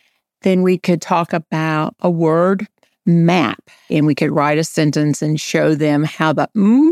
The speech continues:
sound is represented by the M grapheme and what the word map is. We could build in conversations about, "What is a map?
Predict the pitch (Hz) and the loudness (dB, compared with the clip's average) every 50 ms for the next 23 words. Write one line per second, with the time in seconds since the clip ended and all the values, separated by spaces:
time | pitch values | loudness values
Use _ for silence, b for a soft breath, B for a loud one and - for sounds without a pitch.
0 | 339 - - - - 180 160 156 151 180 233 277 - _ _ _ _ _ - 185 | 0 -2 -6 -4 -2 0 0 2 2 2 0 0 -2 _ _ _ _ _ -2 0
1 | 175 160 - 185 175 170 - 180 170 - - 175 165 160 170 160 160 170 - 160 | 0 -2 -2 -4 -4 -2 -2 -4 -4 -2 -2 -2 -2 -2 -2 -4 -4 -4 -2 -2
2 | 156 156 - 160 151 - - _ _ _ _ _ _ - 180 170 160 156 156 165 | -2 0 0 -2 -2 -2 -4 _ _ _ _ _ _ 0 0 2 2 2 2 0
3 | 165 - _ _ _ _ _ - 170 160 165 208 233 - - 175 160 151 151 156 | 0 -4 _ _ _ _ _ -2 0 0 2 0 -2 -2 -2 -2 0 0 2 2
4 | 185 208 214 - _ _ _ _ _ - 202 196 190 185 151 - 170 165 156 160 | 0 0 -2 -6 _ _ _ _ _ -2 2 2 4 2 2 0 0 0 0 0
5 | 160 160 160 147 156 156 151 151 156 165 165 - - 87 - - - - - - | 0 0 0 -2 -2 -2 0 0 0 -2 -4 -4 -4 -4 -4 -4 -4 -6 -6 -8
6 | - _ _ _ _ _ _ _ _ 214 208 208 202 208 - 196 165 156 147 - | -12 _ _ _ _ _ _ _ _ 0 2 2 2 2 0 0 0 0 0 0
7 | 185 185 185 185 180 180 - - - 170 170 170 170 - - 170 160 156 151 151 | 2 2 2 2 2 0 -2 -2 -2 0 0 0 0 -2 -2 -2 -2 0 -2 -4
8 | 160 165 - - - 294 349 339 - - 196 185 180 170 185 180 175 180 180 180 | -6 -8 -6 -4 -2 0 0 0 -2 -2 -2 -2 0 0 -2 -2 0 0 -2 -2
9 | - - 214 330 370 381 403 370 - 370 349 349 359 381 466 508 466 - - - | 0 0 0 0 0 0 0 -2 -2 -4 -4 -2 -2 0 0 0 0 -2 -4 -6
10 | _ | _